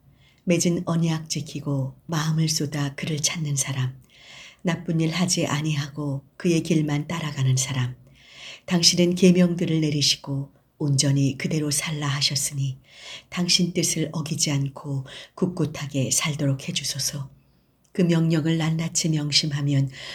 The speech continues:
부끄러운 일을 당하지 않으리이다. 당신의 바른 결정을 내가 배워서 진심으로 감사하오리이다.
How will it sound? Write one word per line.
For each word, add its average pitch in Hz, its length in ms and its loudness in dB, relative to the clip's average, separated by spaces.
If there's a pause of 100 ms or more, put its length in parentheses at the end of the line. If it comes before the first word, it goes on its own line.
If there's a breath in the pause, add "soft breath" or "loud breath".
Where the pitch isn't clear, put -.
(120 loud breath)
부끄러운 180 540 2
일을 156 260 2
당하지 151 640 -2
않으리이다. 139 760 -2 (540)
당신의 165 460 4
바른 165 320 0
결정을 156 760 -2
내가 160 320 0
배워서 147 600 -4 (300 loud breath)
진심으로 180 640 6
감사하오리이다. 143 1200 -2